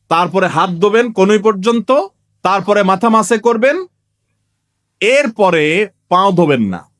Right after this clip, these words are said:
পাও ধোয়াটা স্টপ রেখে মাথার উপরে পানি ঢালা শুরু করবেন। শাও-, আপনার ইয়েতে নিলে,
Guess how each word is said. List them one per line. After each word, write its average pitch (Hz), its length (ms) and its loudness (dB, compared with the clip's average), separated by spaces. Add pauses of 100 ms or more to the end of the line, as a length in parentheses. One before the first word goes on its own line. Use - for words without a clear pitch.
পাও 151 200 0
ধোয়াটা 190 320 0
স্টপ 220 300 -2
রেখে 233 300 0
মাথার 180 320 0
উপরে 156 260 -2
পানি 151 240 -4
ঢালা 151 220 0
শুরু 139 220 -2
করবেন। 135 260 -2
শাও-, 147 300 -4
আপনার 143 280 -4
ইয়েতে 160 320 0
নিলে, 160 320 -2